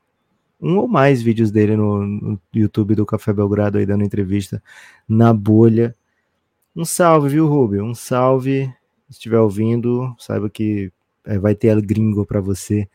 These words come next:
certamente, certamente. Gibas,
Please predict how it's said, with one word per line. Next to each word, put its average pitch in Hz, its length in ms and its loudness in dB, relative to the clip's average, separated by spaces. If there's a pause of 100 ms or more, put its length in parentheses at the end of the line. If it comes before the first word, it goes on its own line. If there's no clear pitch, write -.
(160)
certamente, 107 1120 0
certamente. 101 800 -10 (880)
Gibas, 156 1160 4